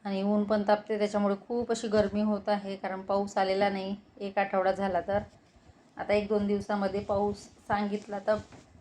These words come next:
येते की नाही माहिती नाही. त्यानंतर इथे पुढे मला हे झाडायचं होतं आणि पाणी शिंपायचं होतं.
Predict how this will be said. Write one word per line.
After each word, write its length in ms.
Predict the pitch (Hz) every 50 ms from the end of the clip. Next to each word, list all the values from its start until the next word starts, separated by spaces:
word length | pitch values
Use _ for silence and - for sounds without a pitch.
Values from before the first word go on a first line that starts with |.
| - - _ -
येते 240 | 233 196 196 208 208
की 120 | 202 214 -
नाही 120 | 196 202
माहिती 380 | 214 214 202 190 170 - 170 170
नाही. 220 | 170 170 160 160 156 -
त्यानंतर 540 | 208 208 208 202 202 208 196 - 214 214 208
इथे 240 | 208 202 202 -
पुढे 360 | 196 - - - 208 202 202 202
मला 220 | 202 202 196 196
हे 160 | 190 190 196
झाडायचं 560 | 185 202 180 196 185 190 190 190 190 - 208
होतं 280 | 202 196 190 196 - 208
आणि 200 | 208 196 196 196
पाणी 360 | 202 - 220 208 202 202 208
शिंपायचं 520 | 202 - 208 196 196 175 165 160 160 - 170
होतं. 260 | 165 165 - 180